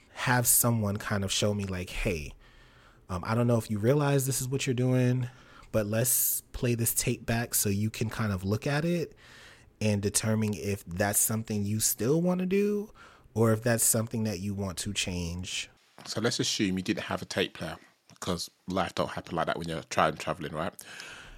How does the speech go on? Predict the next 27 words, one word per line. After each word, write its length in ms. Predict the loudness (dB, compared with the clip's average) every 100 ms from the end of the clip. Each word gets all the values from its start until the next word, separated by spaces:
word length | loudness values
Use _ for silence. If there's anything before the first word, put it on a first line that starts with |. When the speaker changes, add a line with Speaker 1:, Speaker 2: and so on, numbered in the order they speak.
| 6
Speaker 1:
Right. 340 | 8 8 4 -4
Speaker 2:
How 280 | 8 10
are 40 | 10
you 160 | 8
articulating 720 | 8 6 4 0 4 4 4
this 200 | 2 0 2
to 60 |
your 240 | 4 6 6
younger 160 | 4
version 300 | 2 2 4
of 60 | 2
yourself, 480 | 0 0 -2 -2 -8 _
and 360 | 6 6 4 -2 -8
would 240 | -12 -2
your 80 | -2
younger 360 | 0 -2 -4
self 400 | -6 -2 -4 -4
listen? 580 | -2 0 0 -2 -4 -8 -18 -20 _ _ -20 -20 -20 -20 -20 -20 -2
Speaker 1:
I 80 | 4
know 160 | 6 6
that 140 | 6
I 80 | 6
would 160 | 4 2
listen 560 | 2 2 2 -2 -8 -14 -20 -8
because 220 | 2 4
I 80 | 6
wanted 500 | 4 2 2 2